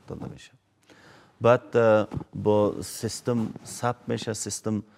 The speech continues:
در اونجا برشون می-، میگه که در این بخش شما مراجعه کنید.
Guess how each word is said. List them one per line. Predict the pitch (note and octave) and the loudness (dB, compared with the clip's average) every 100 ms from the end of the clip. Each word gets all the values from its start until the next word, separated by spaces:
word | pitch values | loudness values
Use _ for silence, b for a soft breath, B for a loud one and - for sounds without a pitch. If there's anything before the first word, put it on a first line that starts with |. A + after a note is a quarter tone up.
| b b | b b
در | G#2+ | 2
اونجا | A2 A2 | 2 2
برشون | G#2 G2 G2+ | 0 -2 -4
می-، | G2+ G2+ | -2 -2
میگه | E2+ G#2 A2 | 0 0 0
که | G#2 G#2 | -2 -2
در | G#2 | 0
این | G#2 G#2 | 0 -2
بخش | G2 - - | -4 -8 -6
شما | G2 | -2
مراجعه | G2 F#2 F#2+ F#2+ | -2 -2 -4 -6
کنید. | - - - | -8 -20 -20